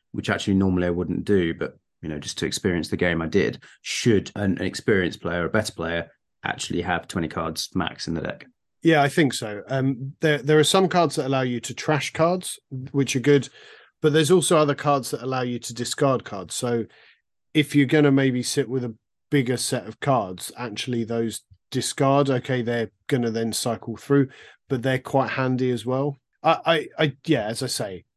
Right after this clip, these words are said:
Speaker 2: I think there's some advantage to have, having played the game a few times. I, I wouldn't say that there is, "This is the way to play."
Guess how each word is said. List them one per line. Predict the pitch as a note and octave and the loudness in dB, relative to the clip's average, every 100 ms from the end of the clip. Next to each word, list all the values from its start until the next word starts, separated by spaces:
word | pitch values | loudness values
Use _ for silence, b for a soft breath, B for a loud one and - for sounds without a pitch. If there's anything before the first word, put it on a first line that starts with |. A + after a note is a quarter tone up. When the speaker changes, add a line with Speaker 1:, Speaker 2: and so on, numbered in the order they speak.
| A#2+ | -14
Speaker 2:
I | |
think | - D3 C3+ | 0 0 0
there's | C3+ B2+ - - - | -2 -2 -2 -6 -8
some | - F3 E3 | 0 4 4
advantage | D3 B2+ A#2+ A2 A#2+ G#2+ - | 4 2 0 -2 -6 -8 -10
to | - A#2+ G#2+ - | -6 -4 -4 -6
have, | - - _ _ _ | -6 -8 _ _ _
having | B2+ C#3+ C3+ | -2 2 2
played | B2+ B2 A2 | 0 -4 -4
the | A#2 | -4
game | A2+ G#2+ | -4 -6
a | |
few | G2 A2 F#2 | -8 -10 -10
times. | A2 F#2+ F#2+ F#2+ F#2 - _ _ _ _ | -10 -8 -8 -10 -12 -16 _ _ _ _
I, | F3 | 2
I | F3+ F#3 | 4 4
wouldn't | G3 A3+ E3 | 6 6 6
say | - F3 | 4 6
that | D3+ C#3 | 4 4
there | C#3+ C#3 | 2 4
is, | C#3 B2+ - - _ | 4 2 -4 -12 _
"This | C#3+ B2 D#3 - | -6 -2 0 2
is | D3 C3+ | 2 2
the | C#3 | 0
way | C3 B2 | 0 -2
to | - | -4
play." | - B2+ A2+ - B2 | -8 -6 -6 -8 -16